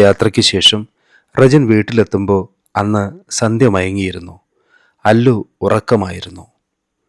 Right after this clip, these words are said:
ഉണർന്നത് രാവിലെ അച്ഛൻ വിളിച്ചുണർത്തുമ്പോഴാണ്.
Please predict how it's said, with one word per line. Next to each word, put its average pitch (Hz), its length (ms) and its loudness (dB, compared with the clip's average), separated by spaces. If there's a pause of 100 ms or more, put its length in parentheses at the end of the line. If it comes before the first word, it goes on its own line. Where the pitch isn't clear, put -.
(460)
ഉണർന്നത് 143 460 4 (500)
രാവിലെ 113 400 6
അച്ഛൻ 101 240 -2 (300)
വിളിച്ചുണർത്തുമ്പോഴാണ്. 92 1000 -2